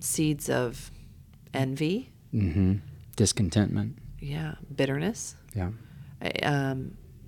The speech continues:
Speaker 1: and
Speaker 2: Jealousy.
Speaker 1: yes, you know, sometimes the grass is, <laughs> I've, I've heard people say, "Sometimes the grass is greener 'cause there's, there happens to be a septic tank on it."
Speaker 2: Yeah.
Speaker 1: <laughs> You know, like,
Speaker 2: <laughs>
Speaker 1: what you don't see is a septic tank and all the sewer.
Speaker 2: Yeah.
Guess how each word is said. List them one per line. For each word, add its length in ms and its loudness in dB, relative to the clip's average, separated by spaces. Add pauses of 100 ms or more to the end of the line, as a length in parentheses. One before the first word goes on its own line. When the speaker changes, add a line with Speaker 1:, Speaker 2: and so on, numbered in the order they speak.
Speaker 1:
and 200 4
Speaker 2:
Jealousy. 640 4
Speaker 1:
yes, 640 2 (120)
you 140 2
know, 100 2
sometimes 680 4
the 80 0
grass 380 4
is, 140 -2 (120)
<laughs> 60 -12
I've, 280 0
I've 160 2
heard 160 2
people 200 0
say, 260 -2 (400)
"Sometimes 580 4
the 80 2
grass 300 4
is 100 -2
greener 300 0
'cause 220 -4
there's, 300 0 (160)
there 100 0
happens 240 2
to 40 -4
be 100 4
a 60 4
septic 420 0
tank 280 -4
on 120 -4
it." 120 -8 (100)
Speaker 2:
Yeah. 520 10
Speaker 1:
<laughs> 40 -14 (240)
You 80 12
know, 200 12
like, 220 8 (320)
Speaker 2:
<laughs> 280 -10
Speaker 1:
what 360 6
you 80 4
don't 280 8
see 180 4
is 140 4
a 40 -2
septic 400 4
tank 260 0
and 100 2
all 100 2
the 80 -2
sewer. 460 4 (240)
Speaker 2:
Yeah. 240 4